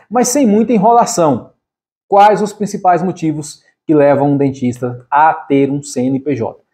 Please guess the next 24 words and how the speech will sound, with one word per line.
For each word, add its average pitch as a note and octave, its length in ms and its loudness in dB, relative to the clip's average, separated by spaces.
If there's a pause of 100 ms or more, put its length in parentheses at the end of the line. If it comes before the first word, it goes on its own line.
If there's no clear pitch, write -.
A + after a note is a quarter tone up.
(260)
Pessoal, E3+ 440 4
a E3 80 0
principal A3 680 0
razão D#3 640 -2 (360)
e C#3 80 -2
a D#3+ 80 2
mais D#3 340 2
vantajosa D3+ 600 2
que C#3+ 140 -4
você C3+ 260 -4
vai C3+ 120 0
encontrar C#3+ 720 0 (260)
é E3+ 80 2
a F#3+ 60 4
diferença A#3+ 760 2
tributária F3+ 680 0
que F3+ 180 -4
um F3+ 220 -4 (100)
dentista G#3 500 0
paga D3+ 380 2
no C#3 140 -2
C E3 160 -6
P B3 120 -4
F D#3+ 460 -2